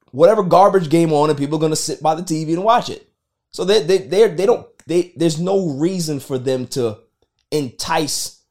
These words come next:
the Thursday night games to be exciting. It's football. People are gonna bet on it. People are gonna watch it, and people are, are gonna go see it. So it, it's never gonna change, but it's a good thing to actually be able to see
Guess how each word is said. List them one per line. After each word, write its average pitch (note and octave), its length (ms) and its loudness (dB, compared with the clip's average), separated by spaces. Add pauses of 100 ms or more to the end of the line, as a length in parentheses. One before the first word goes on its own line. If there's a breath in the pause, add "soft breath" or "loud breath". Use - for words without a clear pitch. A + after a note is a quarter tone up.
(180)
the B2+ 100 -4
Thursday D3 480 0
night C3 280 -6
games A#2+ 320 -6
to C3 80 -12
be A#2+ 220 -4
exciting. G2 640 -8 (560)
It's - 80 -14
football. C#3 560 0 (600)
People E3+ 280 0
are D#3+ 80 4
gonna D#3 180 2
bet C3 220 0
on A#2+ 160 0
it. - 220 -10 (240)
People C3+ 240 -2
are C#3 60 2
gonna D3 200 2
watch A#2 320 0
it, - 240 -10 (580)
and A#2 140 -8
people C3 240 -2
are, A#2+ 180 0
are B2 120 0
gonna A#2 200 -6
go A2+ 160 -6
see F2 260 -8
it. - 140 -20 (240)
So F#2+ 380 -10 (300)
it, A#2 200 -6
it's B2+ 160 -4
never D3+ 200 2
gonna B2 180 0
change, B2+ 320 -2
but G#2+ 140 -2
it's A2+ 160 -4
a A#2+ 60 -4
good C3+ 280 -2
thing C3+ 300 -2
to G#2 80 -4
actually A#2 400 -4
be A2 180 -4
able G2 160 -6
to G2+ 140 -14
see A2+ 640 -6